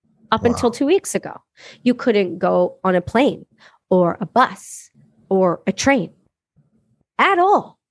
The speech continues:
Speaker 1: So when that started happening, I started losing a lot of hope. And then I remember my husband and I were driving downtown to take our son.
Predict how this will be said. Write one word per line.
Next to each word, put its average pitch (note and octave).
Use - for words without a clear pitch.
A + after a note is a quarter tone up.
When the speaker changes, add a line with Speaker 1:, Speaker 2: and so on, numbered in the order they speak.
Speaker 1:
So C#4
when G#3
that C#4+
started G3+
happening, F3+
I A#3
started B3+
losing A3
a G3+
lot F3+
of F3+
hope. E4
And A#3
then A3+
I G#3+
remember A#3+
my A3
husband B3
and C4
I A3+
were B3
driving A3
downtown A#3
to -
take A3
our C4
son. G3